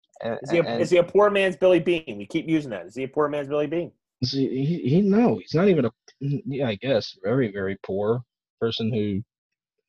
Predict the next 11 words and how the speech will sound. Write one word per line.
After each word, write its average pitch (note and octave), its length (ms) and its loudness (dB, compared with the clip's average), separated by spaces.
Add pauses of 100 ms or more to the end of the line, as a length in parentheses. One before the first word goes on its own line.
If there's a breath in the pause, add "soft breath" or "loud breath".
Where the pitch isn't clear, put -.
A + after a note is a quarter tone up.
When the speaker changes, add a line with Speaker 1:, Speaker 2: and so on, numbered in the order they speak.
(120)
Speaker 1:
never A#2+ 340 0
had G#2+ 180 -2
money G#2+ 380 -2
ever. A2+ 400 0 (260)
And F#2+ 280 -8 (1000)
at A2 60 -2
least D3 260 2
Billy B2+ 240 8
Beane B2 420 4
can, F#2+ 380 -4 (100)
can G2+ 180 -4